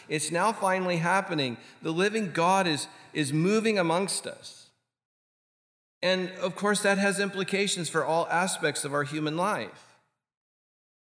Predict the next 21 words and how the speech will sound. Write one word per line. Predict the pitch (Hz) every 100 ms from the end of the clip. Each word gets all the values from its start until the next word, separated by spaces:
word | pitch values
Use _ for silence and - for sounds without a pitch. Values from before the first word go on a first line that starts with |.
| _
And | 156 165
that | 170
as | 165
we | 175
give | 160 175 214
ourselves | 214 196 156 147 139
to | 147
this, | 135 143 160
our | - 151
hearts | 151 - 165 170 196 - - - - -
are | 139
transformed, | 135 - 147 135 - - 160 165 175 214 196
and | 135
as | 135
they're | 139 131
transformed, | - 147 143 - 151 160 185
they're | 156
constantly | 135 - - 190 226 220 214 165 170
enlarged | 147 135 143 156 170 180 175 -
and | 123 -
animated | 139 151 156 151 151 151 147